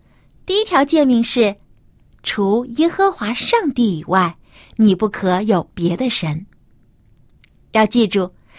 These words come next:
上帝是我们独一无二的真神，除他以外再没有其他的神了。第二条诫命是：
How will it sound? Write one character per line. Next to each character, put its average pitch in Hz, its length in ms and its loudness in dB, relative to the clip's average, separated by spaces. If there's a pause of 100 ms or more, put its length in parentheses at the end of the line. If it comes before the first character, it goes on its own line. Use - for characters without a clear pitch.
(120)
上 440 360 -4
帝 311 280 0
是 - 200 0
我 233 160 4
们 185 260 -2
独 190 200 -2
一 294 240 0
无 208 240 -6
二 262 180 2
的 170 140 -8
真 320 320 -2
神， 165 320 -4 (760)
除 370 160 0
他 359 80 -8 (180)
以 226 160 -4
外 233 240 0 (320)
再 226 240 2
没 180 180 0
有 175 120 2
其 - 240 -10
他 180 160 -6
的 175 100 -4
神 147 300 -6
了。 156 180 -6 (1300)
第 349 160 0
二 415 240 -2
条 190 220 -2
诫 190 180 0
命 175 200 -2
是： 175 320 -2